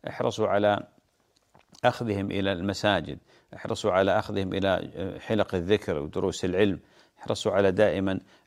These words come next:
الجلوس معهم والقراءة عليهم ومحاولة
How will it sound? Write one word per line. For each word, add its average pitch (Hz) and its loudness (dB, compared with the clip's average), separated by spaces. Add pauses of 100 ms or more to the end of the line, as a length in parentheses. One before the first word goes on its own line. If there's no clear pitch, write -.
الجلوس 104 -2
معهم 95 -2
والقراءة 95 2
عليهم 87 -2
ومحاولة 101 0